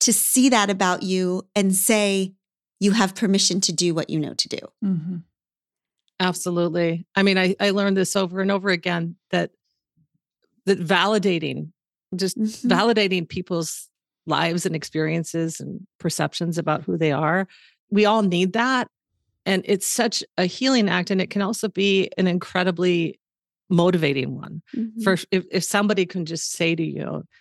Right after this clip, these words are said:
Speaker 3: "Yeah, Glennon, I see that this is your struggle." And th-, that, that somehow allows you to keep going, right?
Speaker 1: Yeah. Yes.
Speaker 3: It's a powerful thing. I mean, that's what connection is, that we, for a, a moment, become one.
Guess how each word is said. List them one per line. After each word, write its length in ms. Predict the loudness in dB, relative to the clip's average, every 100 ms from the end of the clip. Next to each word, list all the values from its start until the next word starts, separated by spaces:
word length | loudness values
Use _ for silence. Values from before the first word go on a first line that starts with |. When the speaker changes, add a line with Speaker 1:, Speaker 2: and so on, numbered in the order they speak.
| _ _
Speaker 3:
"Yeah, 160 | 0 2
Glennon, 340 | 0 0 0
I 120 | -2
see 260 | -2 0 0
that 240 | 2 -4 -4 -6
this 180 | -6
is 160 | -6 -4
your 100 | -4
struggle." 720 | -4 -4 -6 -4 -6 -6 -8 _ _ _ _ _ -4
And 300 | -4 -4 -8 _ -20 -6
th-, 180 | -4 -2
that, 320 | 2 2 0 -6 -4
that 220 | -2 -2
somehow 800 | 0 0 0 0 -2 -2 -2 -6 -12 _
allows 400 | -2 2 2 2 2
you 100 | 0
to 60 |
keep 220 | 0 -2 0
going, 400 | 0 0 -2 -2
right? 340 | -2 -2 -2 -2
Speaker 1:
Yeah. 220 | -2 -2 -6 _ _ _
Yes. 480 | -10 -6 -2 -2 -2 -8 _ -6
Speaker 3:
It's 320 | -4 -8 -4
a 60 | -4
powerful 540 | 0 0 0 0 -2
thing. 200 | -2 -2
I 80 | 2
mean, 180 | 2 4
that's 280 | 2 0 -4
what 100 | -6
connection 560 | -4 -2 -2 -2 -2 -2
is, 380 | -4 -6 -12 -12
that 180 | -4 -2
we, 220 | 0 -2 -4 -14 -8
for 160 | 0 0
a, 100 | 0 -6 -6
a 60 | 0
moment, 380 | 2 2 0 -2
become 340 | -4 -4 -4
one. 360 | -4 -6 -8